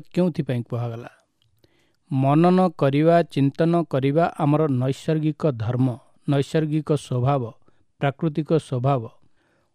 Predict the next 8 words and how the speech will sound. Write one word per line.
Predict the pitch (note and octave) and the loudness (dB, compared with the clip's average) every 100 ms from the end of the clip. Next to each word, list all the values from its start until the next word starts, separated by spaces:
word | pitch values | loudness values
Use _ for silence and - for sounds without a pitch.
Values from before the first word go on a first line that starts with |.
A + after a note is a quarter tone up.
| - | 0
ଅନ୍ଧବିଶ୍ୱାସରୁ | C#3 F3 F3 G#3 A3 F#3+ - F#3+ G3+ F#3+ F#3+ | 4 4 4 4 2 -2 0 2 2 0 0
କୌଣସି | D#3+ E3 F3 | 0 0 0
କଥାକୁ | - F3 E3+ D#3+ E3 | -2 0 2 2 2
ମାନି | C3+ C#3 E3 | 4 4 4
ନେଲେ | D#3+ E3 F#3 G3+ - - - - | 4 4 2 0 -12 -20 -18 -8
ତେବେ | C#3+ C#3+ | 0 0
ବୁଝିବାକୁ | A#2+ C3 C3 D#3+ D#3 D#3+ | 0 -2 2 2 2 2
ହେବ | C#3+ | 2